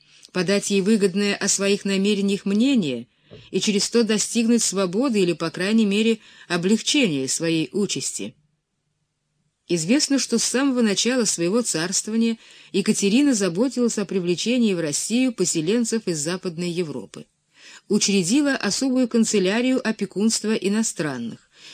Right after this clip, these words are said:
председателем которой назначила князя Григория Орлова. Ассигновала большие суммы для переселения немцев на берега Волги, дала им огромные участки превосходной земли, избавила их от платежа податей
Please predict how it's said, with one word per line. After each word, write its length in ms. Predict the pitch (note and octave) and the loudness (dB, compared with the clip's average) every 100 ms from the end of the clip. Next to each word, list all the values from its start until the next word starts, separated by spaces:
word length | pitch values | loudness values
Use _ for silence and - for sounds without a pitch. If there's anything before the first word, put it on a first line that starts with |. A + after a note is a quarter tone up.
| - | -4
председателем 680 | F3+ F3+ F3+ E3 D3+ F#3 G3 | -2 0 0 0 -2 -2 -2
которой 400 | A#3+ A#3 C#4 C#4+ | -2 -2 0 2
назначила 600 | G#3+ D3 D3 C#3+ A3 A3+ | 2 0 -4 -4 -2 -4
князя 340 | F#3 D#3 D#3+ | -4 -4 -4
Григория 540 | G3+ G#3 D#3 D#3 E3 F3 | -2 -2 -2 -2 -2 -2
Орлова. 580 | G3+ A3 D3+ A#2+ A#2+ - _ _ _ _ _ - _ | -2 -2 -4 -6 -12 -18 _ _ _ _ _ -20 _
Ассигновала 680 | G3 G3 A3 G#3 A#3 B3+ G#3+ | -2 0 0 2 2 2 2
большие 480 | E3+ D#3+ - D#3+ C#3+ | 0 -2 -2 -2 -2
суммы 640 | - D#3+ D3 D3+ E3 A#3 - - - - | -2 -2 -2 -2 -2 -4 -6 -20 -20 -4
для 180 | E3+ F#3+ | 0 2
переселения 640 | F#3 F#3 F#3+ G3 G3+ G3 | 2 2 2 2 2 2
немцев 480 | F#3+ G3 F#3+ - F#3 | 2 2 0 -4 -4
на 80 | F3+ | -2
берега 380 | F3 F3+ F#3 F3+ | 0 0 0 -2
Волги, 560 | F#3 F#3 E3 F3 F3+ _ _ _ _ _ | 0 0 -2 -4 -6 _ _ _ _ _
дала 260 | - G3 B3+ | 0 2 4
им 140 | A3+ | 4
огромные 500 | F3+ F#3 G#3+ G3+ G3 | 2 2 2 4 2
участки 560 | G#3+ - G3+ E3 - D#3 | 2 0 0 -2 -4 -6
превосходной 680 | D#3+ E3 F3 - F3+ C#3+ C#3 | -4 -2 -2 0 -2 -2 -4
земли, 580 | C3+ F3 D3+ D3+ E3+ - _ _ _ _ _ _ | -2 -2 -2 -4 -6 -10 _ _ _ _ _ _
избавила 600 | F#3+ G3+ F3 A#3+ B3+ F#3+ | 0 0 2 0 2 4
их 220 | F3+ E3 | 2 2
от 120 | F3+ | -4
платежа 480 | - F3 F#3 E3 F3+ | -4 -2 -2 -2 -4
податей 720 | - D#3+ E3 E3+ - F#3+ G#3 | -4 -4 -2 -2 -2 -4 -4